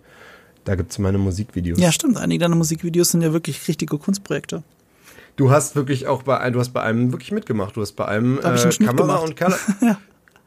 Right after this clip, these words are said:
Speaker 1: Äh, genau, du hast beim Schnitt geholfen, hast die Color Correction gemacht, komplett. Äh, und den, den quasi den, diese Special Effects, die wir halt dann am Ende noch drüber gepackt haben. Und du hast auch, warst auch beim Dreh dabei. Du
Speaker 2: Ja,
Speaker 1: hast ge-,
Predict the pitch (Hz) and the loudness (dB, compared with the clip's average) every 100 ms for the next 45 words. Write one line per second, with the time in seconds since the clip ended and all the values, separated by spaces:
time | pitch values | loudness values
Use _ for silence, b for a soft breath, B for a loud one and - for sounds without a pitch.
0 | B B - 160 139 131 170 151 143 - | B B 0 4 4 4 4 4 4 0
1 | 127 139 202 - 196 208 190 131 127 131 | -2 0 0 2 2 2 0 -2 -4 -2
2 | 147 190 190 185 185 214 202 196 220 - | 0 2 2 0 -2 -4 -2 -2 -4 -8
3 | 208 180 208 247 - _ _ b b b | -10 -2 -2 -2 -10 _ _ b b b
4 | b - 135 143 139 143 139 131 135 127 | b -2 0 2 0 2 2 4 2 2
5 | 139 127 123 123 123 123 - 131 117 117 | 2 2 2 4 2 0 -6 -4 -4 -4
6 | - - 147 185 - 175 175 - 175 160 | -4 -2 -2 -2 -2 -4 -4 -6 -2 2
7 | 151 151 156 151 147 156 151 139 156 147 | 2 2 2 0 2 2 2 0 -2 0
8 | 156 151 139 123 127 123 - 123 - 127 | -2 -2 0 2 4 2 0 -6 -4 -2
9 | 120 127 120 107 104 165 220 120 107 107 | -2 0 0 0 2 2 4 4 2 2
10 | 180 196 117 - - | 2 4 4 0 -4